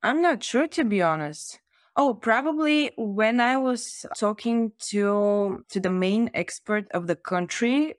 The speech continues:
for food and cosmetics regulation when it came to the C B D. So I had to kinda negotiate with him the terms on, for us on registrating the product, because, so right before we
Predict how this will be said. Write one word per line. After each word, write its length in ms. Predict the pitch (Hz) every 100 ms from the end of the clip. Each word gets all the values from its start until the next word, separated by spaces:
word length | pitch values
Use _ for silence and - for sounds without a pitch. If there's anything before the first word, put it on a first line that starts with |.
| _
for 500 | - 190 185 185 160 - _
food 320 | 214 233 233
and 240 | - 185 190
cosmetics 580 | 185 165 180 190 - 185
regulation 840 | 170 165 156 156 - 240 269 302 - _ _ -
when 120 | 185
it 140 | 147
came 220 | - 196 202
to 100 | 196
the 120 | 165
C 240 | - 196
B 160 | 185 170
D. 520 | 156 160 196 269 330 _ _ _
So 800 | - - 190 180 180 180 175 -
I 200 | 175 185
had 420 | 185 - 190 196 - - -
to 520 | 240 233 233 226 214 -
kinda 240 | 180 214
negotiate 840 | 214 190 185 190 - - 196 202
with 160 | 185 175
him 520 | - 196 190 190 190 -
the 140 | 180
terms 360 | - 202 214 202
on, 280 | 170 180 - _ _
for 200 | - 180
us 260 | 190 - -
on 160 | 180 175
registrating 720 | 170 190 - 175 170 190 180
the 60 | 160
product, 720 | - 160 165 226 294 - -
because, 380 | 190 190 202 196 - - _ _ -
so 340 | - 190 - _ _ _
right 520 | 185 185 202 202 240 247
before 520 | 285 - 247 240 254
we 440 | 233 226 208 -